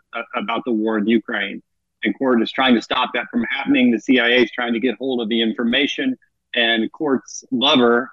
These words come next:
uh, Zoya Zakharova, a former Russian intelligence officer, is on the other side of, of the whole scheme at the beginning.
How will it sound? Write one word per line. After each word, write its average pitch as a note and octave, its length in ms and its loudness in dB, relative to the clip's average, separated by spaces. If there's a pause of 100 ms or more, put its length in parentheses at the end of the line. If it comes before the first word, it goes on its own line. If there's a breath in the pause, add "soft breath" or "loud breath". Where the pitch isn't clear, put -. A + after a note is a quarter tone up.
uh, A#2 180 -4
Zoya B2 340 2
Zakharova, A#2 640 -2
a G2+ 100 -12
former D3+ 280 2
Russian A#2 520 -2
intelligence A2 500 0
officer, A2+ 420 -2
is A2 140 -2
on A#2+ 140 0
the A2+ 100 2
other A2+ 220 2
side A2 420 -4
of, G#2+ 100 -8 (220)
of A2 180 -10
the G#2+ 240 -8 (140)
whole A2+ 160 -6
scheme G#2+ 460 -6
at - 60 -20
the - 60 -20
beginning. A2 380 -20